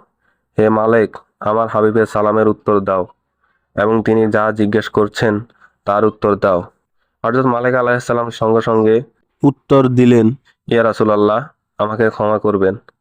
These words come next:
আল্লাহ পাক আমাকে যে দায়িত্ব দিয়েছেন সে কাজ ছেড়ে আমি আপনার সালামের উত্তর দিতে পারলাম না।" হযরত মুহাম্মদ সাল্লাল্লাহু আলাইহি সাল্লাম বললেন, আমি তাকে বললাম, "হে মালিক, আমাকে জাহান্নামের সম্পর্কে কিছু বলো,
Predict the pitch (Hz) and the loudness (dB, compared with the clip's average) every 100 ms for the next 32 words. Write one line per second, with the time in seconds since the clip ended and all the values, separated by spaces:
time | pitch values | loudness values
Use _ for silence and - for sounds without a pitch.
0 | _ _ _ - 113 131 139 143 131 123 | _ _ _ -4 0 0 0 0 0 0
1 | 120 123 113 113 107 107 104 107 107 107 | 0 0 0 0 2 0 0 0 2 0
2 | 101 107 104 120 _ _ - 104 107 110 | 0 0 -2 -4 _ _ -8 -4 -2 -2
3 | 107 - - 107 104 - _ _ _ 107 | -4 -4 -2 0 0 -2 _ _ _ -4
4 | 107 113 104 110 107 104 107 104 110 110 | 0 0 0 -2 -4 -4 -4 0 0 0
5 | 113 - 107 104 104 107 101 101 101 101 | -2 -2 -2 -2 -2 0 0 0 0 -4
6 | 92 - _ _ _ _ _ - 101 110 | -10 -12 _ _ _ _ _ -6 -4 -2
7 | 110 107 110 107 107 104 107 104 107 - | -2 -2 -2 -2 0 -2 -4 -6 -6 -6
8 | 117 110 107 104 - - 107 107 107 107 | -4 -2 -4 -12 -16 -12 -6 -2 -2 -2
9 | 113 _ _ _ _ 98 107 107 107 107 | -10 _ _ _ _ -6 -2 -2 0 0
10 | 107 107 107 104 _ 113 117 107 110 101 | 0 0 -2 -6 _ 0 0 0 -2 -2
11 | - _ _ _ _ _ - 117 127 147 | -4 _ _ _ _ _ -6 -6 -2 -2
12 | 110 113 117 120 117 - 107 110 104 110 | 0 -2 -2 -6 -8 -6 -2 -2 -2 -2
13 | 104 - 104 98 98 | -2 -2 0 0 0